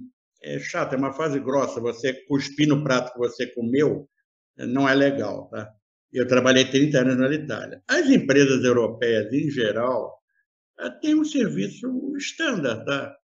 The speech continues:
Eh, hoje em dia, pra algo excepcional, você tem que apelar pra uma Qatar,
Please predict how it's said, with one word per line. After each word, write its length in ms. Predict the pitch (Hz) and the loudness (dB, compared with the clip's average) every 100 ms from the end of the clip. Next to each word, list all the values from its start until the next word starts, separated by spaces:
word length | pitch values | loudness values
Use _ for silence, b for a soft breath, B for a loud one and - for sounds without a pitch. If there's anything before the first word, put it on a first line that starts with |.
| _ _ _ 90 | _ _ _ -14
Eh, 240 | - - | -10 -8
hoje 300 | - 151 156 165 | 2 4 6 4
em 20 | |
dia, 140 | 165 170 | 4 4
pra 160 | 175 | 4
algo 220 | 143 135 | 6 6
excepcional, 800 | 127 139 127 - 156 147 123 147 | 4 2 -4 -2 0 2 2 0
você 260 | 190 185 165 | -2 -8 -8
tem 160 | 156 117 | -8 -4
que 80 | |
apelar 400 | 170 170 135 120 120 | -2 2 2 2 0
pra 140 | 143 | -2
uma 280 | 156 156 147 | -2 -4 -2
Qatar, 580 | 127 - 117 120 127 | -4 -2 -2 2 2